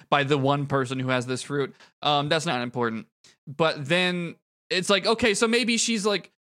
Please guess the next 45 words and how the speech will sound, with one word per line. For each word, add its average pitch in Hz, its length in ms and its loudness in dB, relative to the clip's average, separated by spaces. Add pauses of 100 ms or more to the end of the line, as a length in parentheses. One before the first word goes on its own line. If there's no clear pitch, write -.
(120)
uh, 156 280 -16
that's 220 300 -2
fine 151 300 0
on 127 100 -2
its 120 160 -4
own. 80 380 -6
But 160 180 0
then 320 220 0
they 330 120 2
reveal 180 360 0
that 160 160 -4
she 208 160 -4
also 233 340 0
knew 202 440 0
about 135 400 0
that 113 180 2
already. 95 680 -2
So - 160 -2
I'm 151 140 -2
like, 147 200 -2
okay, 180 240 -2
so 180 180 -2
I 156 100 0
guess 165 260 -2
maybe 165 300 -2
it's 156 100 -6
motivated 151 540 -2
by 123 320 0 (300)
guilt 247 360 -2
that 135 160 0
she 135 200 -6
did 120 280 -2
that 117 240 0
once, 113 840 -4 (260)
and 135 120 -4
she 147 140 -4
still 170 300 0
maybe 156 360 -2
hates 139 360 -4
Shanks 135 500 -2
because 123 540 -4
he 120 160 -6
left 120 360 -2
her 117 120 -4
there. 123 680 2